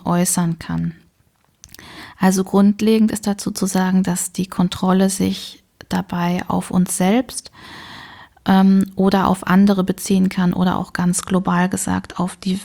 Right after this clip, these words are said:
auf die Welt sozusagen, auf, auf das Leben generell. Also wir, ähm, können Kontrolle, ähm, herstellen darüber, dass wir Dinge an uns selbst kontrollieren, dass wir versuchen, bei anderen Menschen, mit denen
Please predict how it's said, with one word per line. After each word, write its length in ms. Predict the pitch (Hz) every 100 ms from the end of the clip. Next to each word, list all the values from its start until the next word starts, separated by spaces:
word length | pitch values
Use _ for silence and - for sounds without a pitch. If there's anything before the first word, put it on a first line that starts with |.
| -
auf 160 | 185
die 180 | - 180
Welt 320 | 170 170 185
sozusagen, 680 | - 190 - 190 180 180 180
auf, 280 | 185 185 -
auf 160 | 185 -
das 220 | 185 -
Leben 320 | 185 185 185
generell. 760 | 180 165 180 180 170 170 165 175 _ - -
Also 340 | 180 175 185
wir, 280 | 175 170 175 - - - - - - -
ähm, 220 | 175 175
können 300 | - 180 185
Kontrolle, 920 | - 180 - 190 180 180 180 175 - -
ähm, 400 | 180 180 - - -
herstellen 720 | 185 185 180 - 180 180 180
darüber, 360 | 180 175 185 185
dass 260 | 180 -
wir 240 | 190 185 190
Dinge 320 | 185 185 185
an 100 | 180
uns 160 | 185 -
selbst 260 | 226 -
kontrollieren, 760 | - 208 - 202 196 190 190 185
dass 220 | 190 -
wir 60 | 190
versuchen, 480 | 190 190 190 185
bei 100 | 190
anderen 360 | - 202 202 196
Menschen, 360 | 185 185 - 190
mit 140 | 190
denen 240 | 196 196